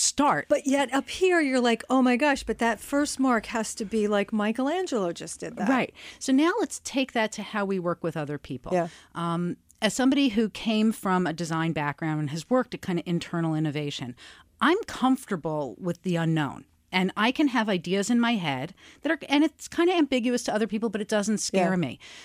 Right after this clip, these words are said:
Speaker 1: But I've learned over time that, A, other people can't see what's inside your head, and that that's, can be a frightening place for people, partly because of failure, but also 'cause they don't know it, that their strong suit is not in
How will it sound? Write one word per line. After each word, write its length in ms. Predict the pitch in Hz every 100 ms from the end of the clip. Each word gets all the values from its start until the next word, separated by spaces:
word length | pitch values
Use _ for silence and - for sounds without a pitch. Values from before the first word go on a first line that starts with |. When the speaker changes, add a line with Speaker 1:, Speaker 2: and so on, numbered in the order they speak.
| -
Speaker 1:
But 100 | 247
I've 140 | 262 247
learned 400 | 277 330 392 320
over 300 | 233 247 226
time 540 | 226 - 269 277 226 196
that, 140 | 180 226
A, 240 | 294 208 -
other 220 | 254 320
people 260 | 247 233
can't 300 | - 220 208
see 180 | - 202
what's 220 | 175 170
inside 420 | 175 160 170 156 156
your 120 | 135
head, 360 | 139 120 165 - - - - -
and 280 | 220 220 220
that 320 | 233 226 233 - - -
that's, 400 | 196 262 294 -
can 160 | -
be 100 | 233
a 60 | 196
frightening 480 | - 202 190 170 165
place 280 | 175 160 -
for 120 | 143
people, 380 | - 143 - 143
partly 420 | - 262 - 277
because 340 | 220 - 196
of 120 | 175 -
failure, 480 | 196 202 196 156
but 120 | 143 175
also 300 | 220 294 -
'cause 160 | - 220
they 120 | 208
don't 260 | 220 277 262
know 520 | 220 233 233 170 165 - - - -
it, 200 | 226 - 202 -
that 260 | 220 202 185
their 200 | 277 330
strong 400 | - 269 269 269
suit 400 | - 202 180 -
is 160 | 196
not 440 | 202 202 214 226 - -
in 460 | 202 196 196 190